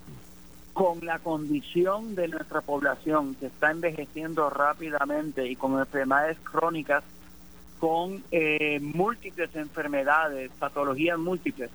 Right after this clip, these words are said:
no hay suficiente dinero para tratar todo eso si dejamos que la gente se agrave y se enferme.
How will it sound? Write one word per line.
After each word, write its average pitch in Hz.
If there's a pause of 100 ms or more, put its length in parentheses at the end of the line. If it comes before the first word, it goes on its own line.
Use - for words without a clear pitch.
(400)
no 175 (360)
hay 180 (320)
suficiente 160 (100)
dinero 151
para 139
tratar 151
todo 160
eso 185
si 143
dejamos 135
que 151
la 139
gente 156
se 151
agrave 147
y 165
se 139
enferme. 135